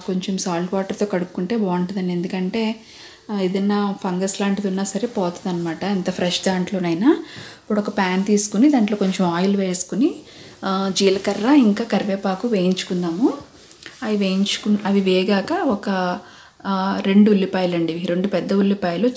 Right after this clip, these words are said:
చాలా చిన్న చిన్న ముక్కలుగా కట్ చేసుకున్నాను. ఇవి కూడా మనం బాగా గోల్డెన్ బ్రౌన్ వచ్చే వరకు కూడా ఫ్రై చేసుకోవాలన్నమాట. ఆ, ఎందుకంటే ఈ, వీటికి ఇలా పచ్చి పచ్చిగా తగులుతూ ఉంటే బాగోదు ఈ కర్రీలోను. So బాగా డీప్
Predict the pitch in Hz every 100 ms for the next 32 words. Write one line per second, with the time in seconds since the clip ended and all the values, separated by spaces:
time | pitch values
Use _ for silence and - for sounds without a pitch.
0 | 202 180 190 180 185 214 208 220 202 196
1 | 196 208 185 170 - 190 - 180 170 220
2 | 302 - - - - - 208 208 208 240
3 | 254 214 185 180 175 185 196 185 185 190
4 | 202 202 196 185 175 180 185 180 - 180
5 | 190 214 240 277 202 170 170 180 - 175
6 | 165 160 156 156 - - - - - -
7 | - - 175 190 - 185 196 208 196 226
8 | 220 190 170 185 180 160 - - 196 208
9 | 208 202 190 180 180 - 196 - 214 208
10 | 185 185 202 196 196 185 175 170 196 185
11 | 180 170 185 190 175 185 294 - - -
12 | - - 202 196 196 208 202 196 196